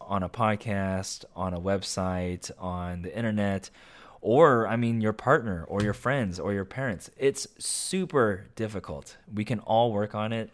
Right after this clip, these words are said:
I'm working on it right now. And, uh, yeah, I'll go ahead and see everybody next week. And I hope that m-, this actually just inspires people to just trade, or rather share about their trading journey even more,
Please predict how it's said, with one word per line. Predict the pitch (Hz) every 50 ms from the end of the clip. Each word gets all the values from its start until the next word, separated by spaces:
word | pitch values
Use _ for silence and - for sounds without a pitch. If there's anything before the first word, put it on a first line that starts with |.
| _ -
I'm | 90 92 101 104
working | 104 104 - 104 101
on | 101 101
it | 98 98
right | 95 98 98 95
now. | 98 101 101 104 104 107 104 - _ _ _ _ _ _ _ _ _ - - - - - -
And, | 98 98 95 92 92 90
uh, | 90 87 90 87 90
yeah, | 92 107 107 95 104 - - - - - - - - - _ _
I'll | - - 110
go | 117 120 123
ahead | 120 120 120 117 123 123
and | - 113 110 101
see | - - 120 117 110 -
everybody | 113 113 123 120 - 107 101 101 104 98 98 101 95 - _ -
next | 87 107 123 - -
week. | - 95 82 82 - - _ _ _ _ _ _ _ _ _ -
And | 110 110 110 107 107 107 107 104 101 - -
I | 95 107
hope | 101 139 180 190 -
that | - 151 120 107 - - -
m-, | 135 117 117 120 - -
this | 120 131 127 123 - - -
actually | - 127 147 143 139 147
just | 131 127 117 - -
inspires | 120 107 - - - - 107 107 120 127 123 117 104
people | - - - 143 156 - - 87 87 87 82
to | - - - 98 90 90 90 87
just | 92 98 92 90 - - -
trade, | - - - 110 101 98 95 95 92 92 - -
or | 95 95 90 87 87 87 87 90 -
rather | - 92 90 90 90 90 87 85 87 87
share | - - - - 107 101
about | 98 92 92 92 -
their | 92 87
trading | - - - 110 104 104 95
journey | 101 92 90 90 92 - -
even | 113 120 113 104
more, | 95 92 95 104 117 117 92 76 85 -